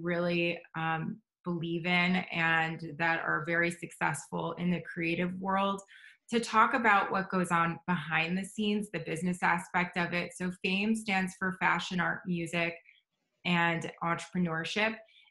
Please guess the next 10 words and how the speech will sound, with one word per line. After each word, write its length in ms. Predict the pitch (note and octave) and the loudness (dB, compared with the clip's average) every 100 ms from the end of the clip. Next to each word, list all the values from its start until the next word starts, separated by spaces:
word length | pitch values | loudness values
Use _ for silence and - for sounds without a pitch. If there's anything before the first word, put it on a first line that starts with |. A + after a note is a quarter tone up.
| _ | _
And 400 | F3+ F#3 E3+ E3+ | 2 4 4 0
Humanizing 680 | - B3+ B3 A#3 A3 G#3+ G3+ | -6 -4 2 4 4 2 -2
the 100 | - | 0
Icon 800 | F3+ F#3 G3 - F3 E3 D#3+ E3 - - | 4 4 2 0 0 2 0 -2 -6 -4
is 140 | F3 - - | -4 -4 -8
about, 500 | F3 F3 E3 E3 E3 - D#3+ - | -4 4 4 4 2 -6 -10 -2
um, 420 | E3 D#3+ D#3 - _ - | 0 0 -2 -8 _ -2
the 180 | F3+ F#3+ | -2 2
intersection 760 | F#3 F#3 F3+ E3+ E3+ - E3+ | 2 2 2 0 0 -4 -2
between 440 | E3 E3+ F3+ F3 | -4 -6 -2 -2